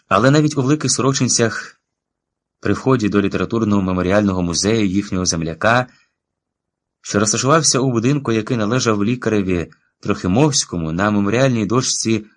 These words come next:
викарбувано, і не повсихали їм руки карбувальникам, що там народився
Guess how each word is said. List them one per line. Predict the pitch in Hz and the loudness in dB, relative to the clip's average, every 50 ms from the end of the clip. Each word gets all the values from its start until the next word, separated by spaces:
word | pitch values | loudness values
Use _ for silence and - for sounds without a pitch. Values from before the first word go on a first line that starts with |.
| _ - | _ -12
викарбувано, | 82 82 104 131 143 139 131 113 101 98 92 87 82 78 76 73 71 69 69 - _ _ _ _ _ _ _ _ _ _ _ _ _ _ _ _ | -6 0 0 0 0 0 -2 -2 -2 -2 -2 -2 -2 -2 -4 -6 -8 -12 -14 -18 _ _ _ _ _ _ _ _ _ _ _ _ _ _ _ _
і | _ 90 | _ -2
не | 92 101 104 | -2 -2 0
повсихали | 107 107 - - - 101 - - 113 123 151 156 160 160 | 0 0 0 0 0 -2 0 2 4 4 4 4 2 2
їм | 156 151 143 | 2 2 2
руки | 139 139 120 90 67 - 82 78 67 - _ _ _ _ | 2 2 2 0 -2 -6 -8 -8 -10 -12 _ _ _ _
карбувальникам, | - 104 101 95 107 104 98 90 80 73 - - - - - 82 82 - _ _ _ _ _ _ _ _ _ _ | -2 0 0 2 2 2 2 2 0 -2 -6 -10 -12 -12 -10 -12 -12 -16 _ _ _ _ _ _ _ _ _ _
що | - - 107 101 | -4 -2 -2 0
там | 117 117 110 | 2 2 2
народився | 101 95 95 92 85 113 139 143 135 - - 131 127 131 127 | 2 2 2 2 2 0 0 2 0 0 0 0 0 -2 -2